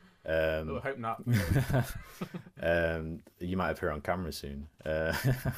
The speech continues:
Speaker 1: <laughs> back onto that, you know, it's, it's got a cast of, I think, about sixteen professional, semi-professional actors. You know, we've, we've, we've got larger crew over time. You know, more people want to be involved, like Andy, like Dave.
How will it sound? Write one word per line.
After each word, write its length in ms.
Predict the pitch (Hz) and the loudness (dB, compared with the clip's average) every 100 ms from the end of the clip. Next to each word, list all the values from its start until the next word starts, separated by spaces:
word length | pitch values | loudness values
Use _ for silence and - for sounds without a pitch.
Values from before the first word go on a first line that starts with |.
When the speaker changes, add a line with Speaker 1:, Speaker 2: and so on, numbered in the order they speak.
| - | -10
Speaker 1:
<laughs> 520 | - _ _ _ - | -20 _ _ _ -2
back 220 | 117 110 107 | 2 4 4
onto 280 | 107 - | 2 0
that, 280 | 80 73 - | 0 0 0
you 80 | 82 | -4
know, 140 | 78 | -4
it's, 220 | 76 - - | -4 -8 -8
it's 160 | - | 0
got 140 | - - | 2 2
a 40 | |
cast 440 | - 113 - - 87 | 4 2 2 -2 -2
of, 480 | 76 71 - - - - | -4 -6 -12 -16 -20 -20
I 40 | |
think, 180 | - 85 | -12 -8
about 140 | 76 | -6
sixteen 720 | - - - - 113 117 117 - _ - | -4 -4 -4 -4 -2 -2 -4 -10 _ -10
professional, 600 | - 104 107 - 107 101 | -6 0 0 0 -4 -4
semi-professional 680 | - 101 95 95 95 95 92 | -2 -4 -4 -4 -4 -6 -8
actors. 440 | 95 - 90 - | -8 -10 -8 -10
You 60 | 82 | -8
know, 100 | 80 | -8
we've, 200 | 80 - | -10 -6
we've, 240 | - - - | -6 -6 -6
we've 220 | 85 - | -8 -2
got 200 | 80 73 | -2 2
larger 340 | 85 85 - | 4 4 0
crew 360 | - 92 95 104 _ _ _ _ - | -4 -2 -2 -2 _ _ _ _ -2
over 220 | 90 87 | 0 0
time. 400 | - 85 85 85 | -2 -2 -2 -4
You 60 | 82 | -6
know, 120 | 80 | -4
more 200 | 80 82 | -4 -4
people 260 | - - 80 | -4 -6 -6
want 140 | - | -6
to 80 | - | -8
be 100 | 78 | -6
involved, 280 | 76 76 76 | -4 -4 -2
like 220 | 78 - | -2 -2
Andy, 240 | 80 76 | -6 -4
like 220 | 73 76 - | -4 -6 -6
Dave. 480 | 71 71 - - | -8 -8 -10 -16